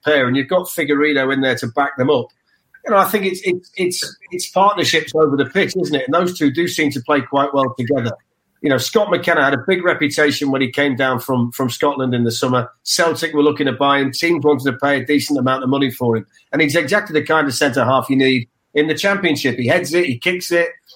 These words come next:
he's okay when he's on the ball, but he likes to do that physical, dirty stuff that you've gotta do in this division when you're under so much pressure. And I think, you know, you've got a player next to him in Joe Worrell. The club means an awful lot to him. Yes, there's the odd mistake in there from Joe,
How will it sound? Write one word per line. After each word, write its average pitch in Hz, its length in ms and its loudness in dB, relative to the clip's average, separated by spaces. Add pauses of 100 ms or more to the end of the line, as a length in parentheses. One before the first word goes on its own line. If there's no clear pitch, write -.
he's 147 180 2
okay 156 460 2
when 170 160 2
he's 151 160 -4
on 156 160 2
the 147 80 0
ball, 151 320 6
but 147 100 2
he 147 100 2
likes 156 340 -2
to 143 100 -4
do 147 220 0
that 139 180 -2 (120)
physical, 143 640 -2 (320)
dirty 151 420 4
stuff 147 400 0
that 147 100 -2
you've 127 240 0
gotta 156 280 2
do 143 180 2
in 135 120 -2
this 139 200 -4
division 139 400 0
when 139 140 0
you're 139 160 2
under 160 200 0
so 131 220 -4
much 120 280 -2
pressure. 147 460 -6 (420)
And 180 120 0
I 170 80 4
think, 180 280 0
you 180 80 4
know, 170 100 4
you've 170 200 0
got 180 140 4
a 170 100 -2
player 175 260 2
next 175 260 -2
to 175 60 2
him 156 80 2
in 151 100 2
Joe 156 220 2
Worrell. 156 420 2 (320)
The - 60 -6
club 180 280 0
means 160 220 0
an 147 80 2
awful 151 340 4
lot 135 280 0
to 151 160 4
him. 143 260 2 (240)
Yes, 190 440 0
there's 180 220 -2
the 175 100 4
odd 156 180 2
mistake 160 480 0
in 151 120 0
there 151 180 2
from 143 260 2
Joe, 151 380 2